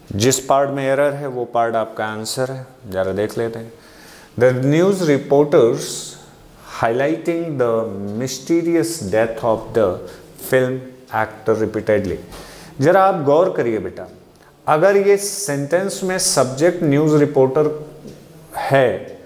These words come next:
तो इसके बाद आना चाहिए verb, और अगर ये मान लीजिए verb की आईएनजी form है तो इसके पहले आना चाहिए helping verb। तो यहाँ पे helping verb नहीं दिया हुआ है,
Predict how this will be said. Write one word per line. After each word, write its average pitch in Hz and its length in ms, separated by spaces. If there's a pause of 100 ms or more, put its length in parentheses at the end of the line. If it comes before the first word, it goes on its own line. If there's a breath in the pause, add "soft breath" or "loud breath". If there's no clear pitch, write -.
(400 loud breath)
तो 208 280
इसके 160 440
बाद 170 360
आना 175 240
चाहिए 190 280
verb, 117 680 (420 loud breath)
और 180 200
अगर 185 260
ये 208 160
मान 170 340
लीजिए 190 280
verb 160 500
की 190 120
आईएनजी 143 540
form 143 380
है 117 500 (200)
तो 165 80
इसके 170 280
पहले 165 360
आना 170 280
चाहिए 175 280
helping 147 460
verb। 151 320 (460 loud breath)
तो 170 60
यहाँ 156 540
पे 208 80
helping 143 640
verb 180 320
नहीं 120 240
दिया 165 220
हुआ 165 220
है, 170 80